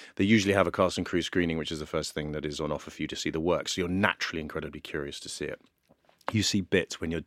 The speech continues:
doing kind of post-production dubbing and stuff. But usually, um, and very sweetly, they decide to have cast and crew screenings even of a piece of T V and throw it on a vast cinema screen,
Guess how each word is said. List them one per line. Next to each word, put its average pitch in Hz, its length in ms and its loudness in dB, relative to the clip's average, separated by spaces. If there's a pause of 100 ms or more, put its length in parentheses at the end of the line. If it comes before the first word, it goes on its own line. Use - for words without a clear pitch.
doing 80 140 -2
kind 82 200 -2
of 76 260 -8
post-production - 640 -2
dubbing 78 380 0
and 71 100 -10
stuff. - 360 -6 (720)
But 101 500 6
usually, 113 800 10
um, 92 320 8
and 98 280 4
very 98 320 8
sweetly, 98 440 6
they 87 180 2
decide 90 440 4
to 90 80 -8
have 87 180 -4
cast - 300 2
and 85 80 -8
crew 85 160 0
screenings 85 440 0
even 85 200 2
of 78 80 -2
a 82 40 -2
piece 85 220 -4
of 82 80 -6
T 92 180 2
V 85 160 4
and 82 220 -2
throw - 320 4
it 82 140 0
on 85 120 -2
a 82 100 -2
vast 82 680 2
cinema 80 540 0
screen, 78 440 -2